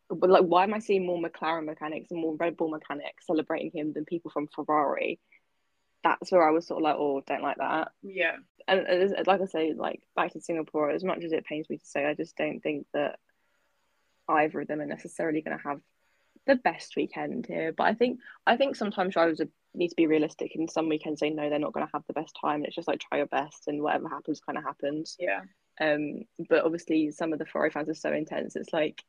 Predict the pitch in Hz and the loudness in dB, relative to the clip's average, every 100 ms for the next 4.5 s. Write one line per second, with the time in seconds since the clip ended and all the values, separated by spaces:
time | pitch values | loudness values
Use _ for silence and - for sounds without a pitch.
0 | _ - 262 - 247 170 151 156 - - | _ 2 2 6 6 6 2 0 -4 -2
1 | 165 151 147 151 143 143 139 151 - - | 0 0 -2 -2 0 -2 0 -2 -2 -12
2 | _ - - 160 160 151 151 196 - 220 | _ -10 0 0 2 0 0 2 2 2
3 | 208 - _ 202 190 - - 302 - _ | 0 -4 _ -8 -4 -4 -2 -4 -4 _
4 | 180 151 151 147 | 6 6 2 -2